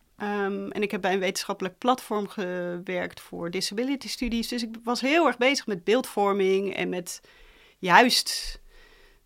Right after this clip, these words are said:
eh, ja, dat aspect van gehandicapt zijn en hoe daarnaar gekeken wordt. En ik dacht, "Nee, ik ga dat,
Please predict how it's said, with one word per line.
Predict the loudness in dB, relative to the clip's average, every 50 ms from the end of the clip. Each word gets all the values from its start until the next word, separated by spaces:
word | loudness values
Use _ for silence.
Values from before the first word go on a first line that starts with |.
| -12
eh, | -6 -2 0 0 2 2 2 0 0 -2 -2 -2 -2 -2 -2 -2 -2 -2 -4 -6 -6
ja, | -6 -2 0 0 0
dat | 0 0 -4 -6
aspect | -6 -8 -6 -2 0 0 0 -2 -6
van | -6 -2 0 0 2 2 0 -2
gehandicapt | -2 -2 0 0 0 2 0 0 -2 -2 -2
zijn | 0 2 4 4 4 6 4 4 4 2 2 0
en | 0 -2 0
hoe | 0 0
daarnaar | 2 2 2 2 2
gekeken | 0 -2 -2 2 2 2 2 2 -2 -6
wordt. | -4 -4 -2 -2 -2 -2 -4
En | -4
ik | -4 -2
dacht, | -2 -4 -4 -6 -10 -16 -8 -6
"Nee, | -6 -6 -6 _
ik | -10 -12 -12
ga | -4 -2 0
dat, | 0 0 -2 -6 -10 -14 -18